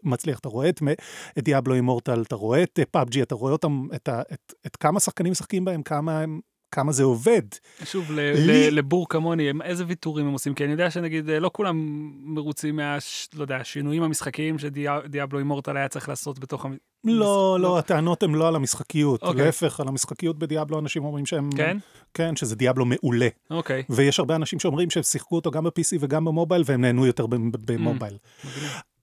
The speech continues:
Speaker 1: אני אישית, כשאתה נותן לי שני סטיקים במובייל, זה נראה לי מוזר ו-, ולא נעים. זה גם... אוקיי, אז ויתרת על הנדלן הזה, אבל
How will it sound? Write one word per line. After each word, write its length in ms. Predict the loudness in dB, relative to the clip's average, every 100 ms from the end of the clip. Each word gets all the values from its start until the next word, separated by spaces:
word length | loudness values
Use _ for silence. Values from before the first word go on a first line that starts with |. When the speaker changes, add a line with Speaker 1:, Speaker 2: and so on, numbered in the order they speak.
| -2
Speaker 1:
אני 240 | 2 4
אישית, 440 | 4 4 2 2 -2
כשאתה 180 | -2 0
נותן 260 | 2 0
לי 160 | 2 0
שני 220 | 0 0
סטיקים 400 | 0 -2 -2 0
במובייל, 500 | 2 0 2 0 0 -4
זה 200 | -6 -6
נראה 220 | -4 -6
לי 120 | -6
מוזר 500 | -8 -8 -4 -4 -6 -8
ו-, 100 | -10 -10 _ -12
ולא 220 | -6 -4
נעים. 300 | -2 -2 -4 -8 _ _ _ _
זה 200 | -8 -6 -6 -4
גם... 280 | -4 -6 -8 _ _ _ _
אוקיי, 260 | -2 2 0
אז 100 | 0
ויתרת 380 | -4 -2 -2 0
על 160 | -2 -2
הנדלן 420 | -6 -8 -10 -10
הזה, 220 | -12 -14 -18 _ -6
אבל 560 | -6 -4 -2 0 2